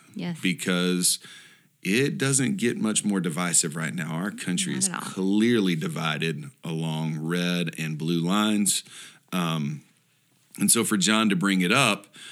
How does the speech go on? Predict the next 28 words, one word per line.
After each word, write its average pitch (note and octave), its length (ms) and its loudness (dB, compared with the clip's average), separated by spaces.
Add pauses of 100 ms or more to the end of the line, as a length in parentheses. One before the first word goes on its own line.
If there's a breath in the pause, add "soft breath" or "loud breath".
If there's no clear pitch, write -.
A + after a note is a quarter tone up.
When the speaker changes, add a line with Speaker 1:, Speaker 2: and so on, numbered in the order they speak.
(300 loud breath)
Speaker 2:
I A2+ 100 6
don't D#3+ 200 4
even G2+ 260 4
think G#2 180 2
he G#2+ 100 4
was F#2 180 4
bringing G2 520 4
it F2+ 160 2
up F2 300 -2
in F2+ 160 0
terms F2+ 560 0
of D#2+ 480 -4 (100)
r-, F2 140 -4 (120)
reconciliation, E2+ 1200 2
even D#2+ 300 -2
though D2+ 100 -4
that D#2 200 -4
was - 120 0
part E2 280 -4
of F#2+ 200 -2
it. D#2+ 160 -6 (480 loud breath)
He D#3 200 2
was F3+ 200 4
talking B2 360 2
about G2 260 0
the E2 100 0
seared A#2 520 4
conscience F#2 680 2